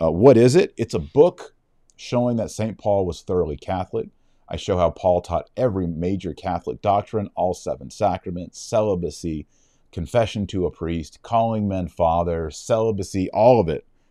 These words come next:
Paul taught all of it, prayers for the dead. And it's a powerful book if you know Protestants who think Paul was Catholic or Paul was Lutheran, get 'em this book.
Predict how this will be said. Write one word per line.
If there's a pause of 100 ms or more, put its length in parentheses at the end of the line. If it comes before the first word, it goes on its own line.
Paul
taught
all
of
it,
prayers
for
the
dead. (1200)
And
it's
a
powerful
book
if
you
know (240)
Protestants
who
think
Paul
was
Catholic
or
Paul
was
Lutheran, (460)
get
'em
this
book.